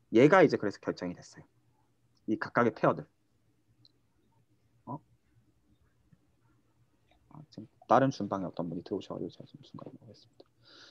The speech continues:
그래서 이제 얘까지 지금 나왔습니다. 괜찮으시죠? 얘는 지금 결정이 됐어요. 그래서 지금 이 T를 이제 여기다가 넣을 건데, 여기다가 넣을 건데,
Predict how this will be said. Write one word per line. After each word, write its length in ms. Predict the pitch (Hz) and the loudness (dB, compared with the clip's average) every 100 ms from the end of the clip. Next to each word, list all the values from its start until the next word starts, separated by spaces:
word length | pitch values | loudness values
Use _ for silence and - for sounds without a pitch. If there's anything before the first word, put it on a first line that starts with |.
| _ | _
그래서 160 | 131 127 | -2 0
이제 180 | 110 101 | 2 8
얘까지 400 | 117 123 196 170 | 8 8 6 6
지금 340 | 113 104 92 - | 0 0 -2 0
나왔습니다. 420 | 98 104 82 101 | 2 2 -2 -4
괜찮으시죠? 460 | 127 127 101 - - _ _ | 0 0 0 -2 -8 _ _
얘는 180 | 110 117 | 2 4
지금 240 | 113 92 95 | 2 -4 -4
결정이 300 | 92 - 87 | -6 -6 -8
됐어요. 300 | 78 - - _ _ | -8 -10 -10 _ _
그래서 220 | - 123 127 | 2 4 4
지금 320 | 123 117 110 | 4 2 2
이 80 | 107 | 0
T를 520 | - - 240 240 135 | -2 4 6 8 8
이제 180 | 110 95 | 6 6
여기다가 380 | 92 117 107 | 4 6 4
넣을 220 | 101 80 78 | 4 2 -2
건데, 260 | 78 69 - _ _ _ _ _ _ _ _ 104 | -4 -8 -10 _ _ _ _ _ _ _ _ -8
여기다가 280 | 101 90 78 | -4 -4 -4
넣을 180 | 80 | -6
건데, 320 | - 90 85 | -6 -10 -10